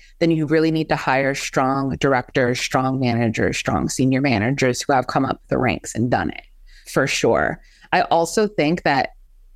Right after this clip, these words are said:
a lot of this is a root issue, right? And so it's like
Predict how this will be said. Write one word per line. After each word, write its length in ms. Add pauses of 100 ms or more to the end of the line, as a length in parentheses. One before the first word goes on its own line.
a 80
lot 260
of 140
this 580
is 300 (100)
a 100
root 360 (180)
issue, 640 (220)
right? 340
And 160
so 160
it's 160
like 200